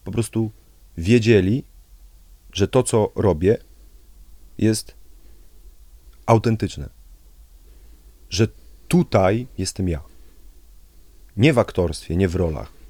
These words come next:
nie w wywiadach, tylko w muzyce. Dlaczego? Dlatego, bo w tekstach jestem w stanie napisać o takich rzeczach,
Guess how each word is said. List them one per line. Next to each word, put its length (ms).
nie 120
w 60
wywiadach, 640
tylko 220
w 40
muzyce. 480
Dlaczego? 460
Dlatego, 560
bo 460
w 80
tekstach 560
jestem 220
w 40
stanie 380
napisać 440
o 80
takich 360
rzeczach, 520